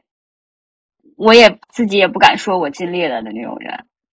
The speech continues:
所以说这就回到一开始你说的这种力竭的状态，是一种非常非常好的体验。然后如果你每次都能够说出，就是毫无，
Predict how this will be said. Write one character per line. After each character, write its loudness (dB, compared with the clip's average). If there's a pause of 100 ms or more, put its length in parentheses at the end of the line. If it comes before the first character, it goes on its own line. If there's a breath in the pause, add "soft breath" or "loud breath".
(360)
所 2
以 6
说 6
这 4
就 6
回 2
到 8
一 -6
开 0
始 -6
你 -10
说 -6
的 -2
这 -8
种 -8
力 0
竭 -6
的 -2
状 0
态， -4
是 -8
一 -4
种 -8
非 -4
常 4
非 -2
常 2
好 -6
的 -10
体 -18
验。 -6 (760 soft breath)
然 6
后 2
如 -6
果 0
你 -4
每 -4
次 -10
都 -4
能 -8
够 -4
说 -4
出， -4 (1080 soft breath)
就 -6
是 -2 (260)
毫 2
无， 0